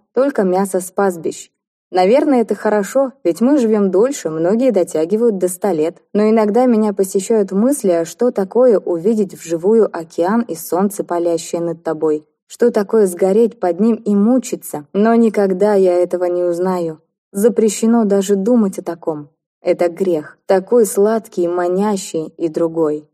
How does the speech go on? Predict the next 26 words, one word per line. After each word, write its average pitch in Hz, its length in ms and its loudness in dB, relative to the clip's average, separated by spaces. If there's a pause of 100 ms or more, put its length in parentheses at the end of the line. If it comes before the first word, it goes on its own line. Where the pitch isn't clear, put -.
(140)
Желания. 190 800 0 (160)
Их 196 220 2
нельзя 190 460 2
контролировать 190 840 2
даже 180 320 0
внутри. 190 560 0 (380)
Они 170 280 0
настигают 214 680 2
меня 202 240 0
в 185 60 -2
любой 185 320 2
момент, 208 500 2
и 196 140 2
тогда 185 420 0
я 240 240 0
открываю 190 640 0
интернет, 175 760 -6
включаю 208 600 0
пение 180 340 2
птиц 254 400 -6
и 208 140 0
слушаю 233 600 0
океан, 156 640 -6 (160)
надеваю 208 560 2
солнцезащитные 202 920 -2
очки 247 420 -4